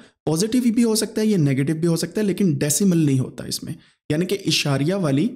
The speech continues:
वैल्यूज नहीं होती। तो हम यहाँ पे इंटीजर्स को एक basically type of variable बोलते हैं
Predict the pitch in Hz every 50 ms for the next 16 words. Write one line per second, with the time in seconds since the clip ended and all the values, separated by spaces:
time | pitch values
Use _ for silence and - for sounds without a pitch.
0 | - - 135 131 131 127 127 135 127 131 113 117 131 - - _ - - - _
1 | _ _ _ _ - 143 151 156 196 190 170 156 151 151 - 190 196 190 - -
2 | - _ _ _ 151 156 143 143 151 147 151 147 175 196 196 196 - - 139 135
3 | 160 240 127 - - - _ _ 151 156 165 170 185 196 214 214 - - - -
4 | 127 135 139 - 131 - 139 147 - - 147 131 135 135 147 143 147 135 127 127
5 | 131 135 160 170 170 175 180 180 185 208 214 269